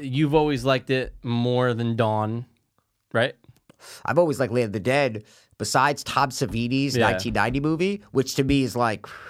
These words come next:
Speaker 2: better than the original, to
Speaker 1: Yeah,
Speaker 2: me.
Speaker 1: you, I would say
Speaker 2: That's
Speaker 1: that
Speaker 2: the
Speaker 1: too.
Speaker 2: one I grew up with.
Speaker 1: Yeah.
Speaker 2: Like, the nineteen ninety version is fan-, that movie's fucking fantastic.
Speaker 1: I always remember that zombie coming through that window.
Speaker 2: That's the scariest part.
Speaker 1: Yeah.
Speaker 2: It's so terrifying.
Speaker 1: Yeah.
Speaker 2: <clears throat> That, besides that,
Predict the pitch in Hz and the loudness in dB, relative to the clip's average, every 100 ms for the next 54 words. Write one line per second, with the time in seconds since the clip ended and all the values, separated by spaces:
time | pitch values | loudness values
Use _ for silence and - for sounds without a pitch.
0 | - - _ 95 135 135 123 117 95 120 | -20 -20 _ 0 2 2 0 -2 -2 -2
1 | 107 101 - 135 123 101 101 127 113 - | -4 -4 -6 -2 0 0 -2 -6 -10 -4
2 | 120 127 113 139 104 160 151 147 127 120 | 0 0 2 2 4 4 4 2 0 0
3 | 117 117 80 62 117 101 - 95 98 143 | 0 0 -4 -4 -2 -2 -2 -4 -2 -2
4 | 139 147 135 135 120 113 101 110 104 - | -2 -2 0 0 -2 -2 -2 -2 -4 -6
5 | _ 104 - - 120 110 120 127 117 - | _ -10 -8 -4 -4 -2 -2 -2 -4 -6
6 | - - 113 113 - 101 - 92 - 85 | -6 -2 0 -2 -4 -2 0 -2 -2 -2
7 | 139 131 131 113 123 113 113 107 113 110 | 0 0 0 -2 -2 -2 -2 -2 -2 -4
8 | 101 - 113 101 113 104 95 98 90 85 | -6 -6 -6 -6 -6 -6 -6 -6 -6 -8
9 | 87 - - 117 - 127 139 127 110 147 | -10 -14 -6 -4 -2 -2 0 -2 0 0
10 | 117 98 - - - 127 131 127 110 90 | 0 -4 -8 -2 0 2 2 2 0 -4
11 | - - _ _ - 156 117 90 _ _ | -8 -18 _ _ -10 -6 -6 -10 _ _
12 | - 127 143 - _ _ _ - - 165 | 0 4 4 0 _ _ _ -4 2 2
13 | 165 160 - | 2 0 -2